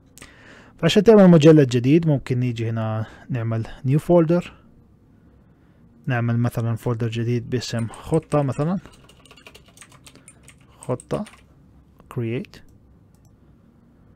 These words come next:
عملت فولدر اسمه خطة موجود هنا، بدخل عليه دبل كليك، فولدر فاضي. هلا بدي أبلش أشتغل في البايثون، آه، داخل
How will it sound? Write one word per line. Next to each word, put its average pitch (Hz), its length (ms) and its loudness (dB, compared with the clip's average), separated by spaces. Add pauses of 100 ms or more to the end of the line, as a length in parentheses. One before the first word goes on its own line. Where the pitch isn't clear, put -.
(1300)
عملت 120 300 -6
فولدر 120 320 -6
اسمه 117 240 -8
خطة 170 600 -6 (540)
موجود 117 300 -6
هنا، 143 120 -4
بدخل 123 320 -6
عليه 120 320 -4 (280)
دبل 120 160 -10
كليك، - 320 -10
فولدر 117 340 -8
فاضي. 131 400 -6 (1000)
هلا 151 300 4
بدي 151 220 -2
أبلش 226 320 2
أشتغل 185 320 2
في - 100 -8
البايثون، 160 680 0 (360)
آه، 127 280 -4 (220)
داخل 143 520 0